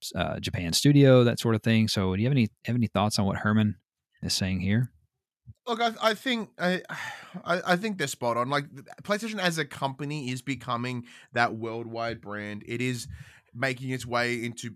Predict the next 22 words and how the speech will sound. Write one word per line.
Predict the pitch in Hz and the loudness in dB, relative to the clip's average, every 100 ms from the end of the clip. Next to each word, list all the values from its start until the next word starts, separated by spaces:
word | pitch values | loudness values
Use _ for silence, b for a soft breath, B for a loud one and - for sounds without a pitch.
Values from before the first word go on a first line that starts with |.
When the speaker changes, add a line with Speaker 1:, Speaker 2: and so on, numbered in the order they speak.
| - | -10
Speaker 2:
to | 120 107 95 _ _ 107 - | -8 -8 -10 _ _ -20 -14
r-, | 131 123 | -8 -6
essentially | 127 165 147 139 | -4 -4 -4 -4
be | 123 | -4
run | 110 104 120 131 | -6 -4 0 2
out | 135 127 | 4 2
of | 123 | 0
the | 113 | -4
U | 117 120 110 | -2 0 0
S. | 113 139 | 0 0
So | - 123 117 110 | -2 0 0 0
Speaker 1:
Yeah. | 92 82 - | 0 0 -2
Speaker 2:
it's | 143 - | -4 2
not | 185 | 2
as | 165 156 | 2 0
if | 151 | -4
we | 139 135 | -2 -2
haven't | 139 127 120 | 2 0 0
seen, | 127 | -6
like, | 123 | -4
but | 147 | 2
I, | 143 | 2